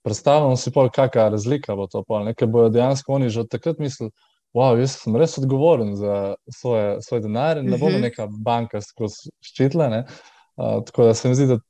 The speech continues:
Speaker 1: to ful pomembno, to se mi je takrat res
Speaker 2: Ful.
Speaker 1: tako utrlo, um, wow, mi bi res mogli zdaj že v osnovni šoli tako, mislim, itak, saj to je jasno, da bi mogli več izobraževati o financah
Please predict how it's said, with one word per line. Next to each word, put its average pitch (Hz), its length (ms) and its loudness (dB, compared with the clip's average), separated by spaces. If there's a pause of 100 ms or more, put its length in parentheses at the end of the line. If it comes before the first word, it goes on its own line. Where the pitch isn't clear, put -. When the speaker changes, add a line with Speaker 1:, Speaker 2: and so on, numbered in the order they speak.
Speaker 1:
to 120 300 4 (140)
ful 160 140 4
pomembno, 110 340 -2
to 127 160 -8
se - 140 -6
mi 120 80 0
je 113 60 -2
takrat 123 360 -4
res 127 120 -2
Speaker 2:
Ful. 156 120 -4
Speaker 1:
tako 135 140 -2
utrlo, 120 560 -4 (600)
um, 107 480 -4
wow, 123 240 2
mi 127 160 -2
bi 120 80 0
res 135 240 -2
mogli 117 160 -2
zdaj 117 240 -4
že 113 60 -4
v 110 80 -2
osnovni 123 340 -6
šoli 107 460 -4
tako, 98 420 -6
mislim, - 240 -14
itak, 110 320 -6
saj - 240 -10
to 98 80 -2
je 95 80 0
jasno, 101 400 2
da 101 80 0
bi 104 80 2
mogli 107 300 4 (180)
več 117 240 4
izobraževati 107 640 0
o 101 300 -4 (100)
financah 113 720 -2